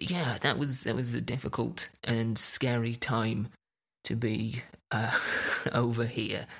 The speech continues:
Scary is the, the best word to use, 'cause that's what it was. It was this weird,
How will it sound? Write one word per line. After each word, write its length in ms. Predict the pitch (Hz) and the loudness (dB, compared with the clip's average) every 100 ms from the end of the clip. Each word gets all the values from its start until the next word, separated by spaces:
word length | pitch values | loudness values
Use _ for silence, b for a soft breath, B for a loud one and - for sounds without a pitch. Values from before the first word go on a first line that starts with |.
| - - | -2 2
Scary 540 | - 180 180 170 139 | 4 4 2 0 0
is 340 | 143 139 139 | 0 2 2
the, 320 | - 131 131 - | 2 0 0 0
the 80 | 127 | 0
best 380 | 135 131 - | 0 2 0
word 420 | 123 123 127 127 - | 0 0 -2 0 0
to 120 | 113 | 0
use, 300 | 160 170 127 | 0 0 0
'cause 160 | 131 135 | 0 0
that's 300 | 160 139 139 | 2 2 0
what 120 | 135 | -2
it 100 | 147 | -2
was. 360 | 190 165 - | -2 -2 0
It 180 | 104 - | -2 -2
was 300 | 123 117 - | -2 2 2
this 240 | 131 127 120 | 2 0 0
weird, 680 | 120 127 147 151 139 127 | -2 -2 -2 0 0 -2